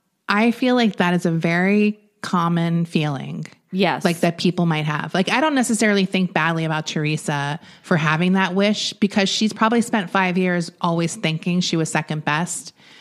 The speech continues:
Speaker 1: Um, and maybe she wanted proof of that. So I thought it was big of Teresa to admit that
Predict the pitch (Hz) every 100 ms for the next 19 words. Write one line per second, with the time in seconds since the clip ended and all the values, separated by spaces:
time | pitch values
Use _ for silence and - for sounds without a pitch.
0 | - - - _ 175 156 156 151 151 151
1 | - 190 185 180 - 170 165 156 - 160
2 | 156 175 180 190 208 202 - - - -
3 | 214 220 285 240 196 - 185 180 170 165
4 | 175 156 147 - 143 139 - 156 156 147
5 | - 190 202